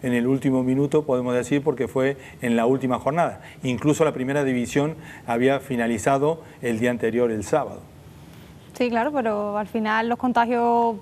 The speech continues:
Speaker 2: podían pasar, sucedieron y los protocolos estaban un poco en el aire. Por mucho que digan que todo estaba cerrado, todo no estaba cerrado, porque de hecho acabó viajando un equipo con, con contagiados, poniendo en riesgo también a, a parte de la sociedad. O sea que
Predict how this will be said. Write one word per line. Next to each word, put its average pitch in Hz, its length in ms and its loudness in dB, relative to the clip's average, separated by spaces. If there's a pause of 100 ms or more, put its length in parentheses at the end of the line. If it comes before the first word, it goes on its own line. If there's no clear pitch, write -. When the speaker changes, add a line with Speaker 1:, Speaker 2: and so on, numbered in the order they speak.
Speaker 2:
podían 240 380 2
pasar, 277 460 2
sucedieron 254 840 0
y 240 220 2
los 208 120 -2
protocolos 226 500 -2
estaban 233 280 2
un 233 160 2
poco 220 760 0 (720)
en 233 140 -2
el 240 100 2
aire. 240 260 2 (240)
Por 202 100 -6
mucho 208 240 -4
que 233 120 2
digan 233 240 0
que 226 140 0
todo 226 200 0
estaba 226 260 0
cerrado, 233 380 0
todo 240 220 0
no 233 200 0
estaba 226 260 0
cerrado, 226 440 -2
porque 247 220 -8
de 208 80 -4
hecho 233 300 -4 (500)
acabó 240 320 2
viajando 240 600 2
un 247 220 2
equipo 233 420 0
con, 202 520 -4
con 214 140 -4
contagiados, 208 540 0
poniendo 214 340 -4
en 208 100 -6
riesgo 214 340 -4
también 202 380 -4
a, 208 180 -2
a 208 40 0
parte 208 240 -6
de 202 60 -4
la 196 120 -4
sociedad. 220 380 -4
O 185 80 -8
sea 202 160 -12
que 196 200 -12